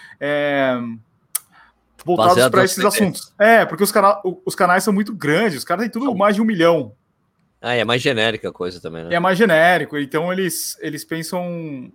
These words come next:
Speaker 1: em vários assuntos, como eles encaixam dentro dos canais deles.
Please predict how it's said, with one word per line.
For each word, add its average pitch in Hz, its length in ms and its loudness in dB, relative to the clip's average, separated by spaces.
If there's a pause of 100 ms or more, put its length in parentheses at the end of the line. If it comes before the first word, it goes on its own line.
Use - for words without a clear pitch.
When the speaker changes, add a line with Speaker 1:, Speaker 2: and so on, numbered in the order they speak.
Speaker 1:
em 143 100 -4
vários 160 300 0
assuntos, 165 480 -4
como 180 200 -2
eles 175 160 -2
encaixam 165 680 0
dentro 151 240 -6
dos 160 240 -10
canais 156 340 -4
deles. 123 480 -6